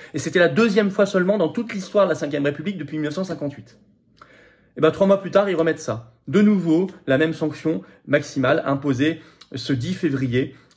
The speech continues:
au député L F I Thomas Porte pour l'histoire du, vous savez, le pied sur un ballon avec la tête de, du socle, vous avez entendu parler de ça. Euh, en tout cas, moi, je constate qu'en trois mois, alors que ça n'avait quasiment jamais été utilisé depuis mille neuf cent cinquante-huit, ça a été utilisé deux fois.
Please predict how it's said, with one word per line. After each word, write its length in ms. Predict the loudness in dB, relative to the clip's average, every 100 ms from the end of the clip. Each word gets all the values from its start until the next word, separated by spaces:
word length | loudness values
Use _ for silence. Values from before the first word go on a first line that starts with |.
| _
au 100 | 0
député 460 | 2 0 -2 -4 0
L 220 | 4 4
F 140 | 2 -2
I 60 |
Thomas 340 | -4 0 0 0
Porte 260 | 0 0 0
pour 100 | -6
l'histoire 340 | -2 0 -2
du, 80 | -4
vous 60 | -14 -16 -6
savez, 180 | -2 0
le 120 | 0
pied 180 | -2 -2
sur 200 | -2 -6
un 60 |
ballon 440 | -2 -2 -2 -2 -4
avec 220 | -6 -8
la 80 | -10
tête 180 | -8 -8
de, 100 | -10
du 120 | -12
socle, 320 | -8 -8 -6
vous 80 | -10
avez 100 | -10
entendu 220 | -12 -10
parler 160 | -8 -4
de 40 |
ça. 140 | -4 -4 -14 -20 -20 -2
Euh, 140 | 2 2
en 100 | 2
tout 100 | -2
cas, 140 | 2 2
moi, 140 | 2
je 100 | 0
constate 420 | -4 -2 0 0
qu'en 280 | -2 -4 -4
trois 200 | 0 0
mois, 560 | 2 2 2 -2 _ _ _ _ _ -4
alors 180 | 0 2
que 40 |
ça 100 | 2
n'avait 200 | -2 -2
quasiment 360 | -2 0 2 2
jamais 280 | 2 0 0
été 140 | -2
utilisé 340 | -6 -6 -4 -4
depuis 240 | -4 -6
mille 40 | -6
neuf 60 |
cent 80 | -6
cinquante-huit, 380 | -8 -8 -6 -4
ça 60 | -6
a 40 |
été 120 | -4
utilisé 360 | -6 -4 -4 0
deux 120 | -2
fois. 300 | -2 -14 -18